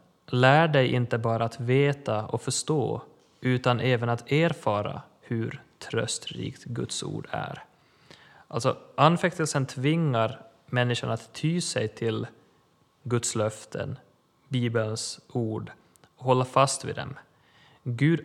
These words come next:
kan använda anfäktelsen för att föra oss bort från våra egna förmågor till det här som han vill ge oss i evangeliet, i sakramenten.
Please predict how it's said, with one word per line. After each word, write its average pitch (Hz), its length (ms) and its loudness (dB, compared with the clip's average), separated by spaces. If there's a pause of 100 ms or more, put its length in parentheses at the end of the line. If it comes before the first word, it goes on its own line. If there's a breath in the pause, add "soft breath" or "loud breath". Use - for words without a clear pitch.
(140)
kan 123 260 2
använda 127 640 2
anfäktelsen - 1160 -4
för - 220 -2
att 113 100 -2
föra 113 340 0
oss 113 200 -6
bort 143 400 2
från 120 240 -2
våra 117 180 0
egna 139 320 2
förmågor 123 840 0 (340 soft breath)
till 120 220 2
det 117 80 0
här 113 120 0
som 117 180 -4
han 113 160 -2
vill 113 280 -2
ge 123 360 0
oss - 420 -8 (800)
i 131 220 4
evangeliet, - 880 -4 (260)
i 131 180 2
sakramenten. - 880 -8